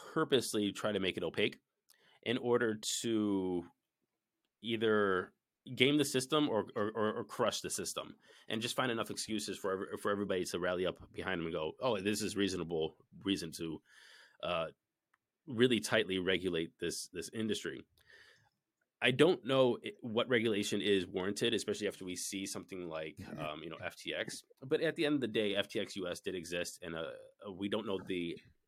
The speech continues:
Speaker 1: the solvency of F T X U S. F T X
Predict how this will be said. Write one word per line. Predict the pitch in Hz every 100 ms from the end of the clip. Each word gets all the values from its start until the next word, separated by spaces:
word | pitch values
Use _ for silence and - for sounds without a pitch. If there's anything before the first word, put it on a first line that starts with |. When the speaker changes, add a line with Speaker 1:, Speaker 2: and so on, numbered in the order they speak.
| 101 101
Speaker 1:
the | 95
solvency | - 104 104 101 98 95 -
of | 98
F | 101
T | - 98
X | -
U | 98
S. | 101 110 - - - -
F | 113 -
T |
X | 107 - -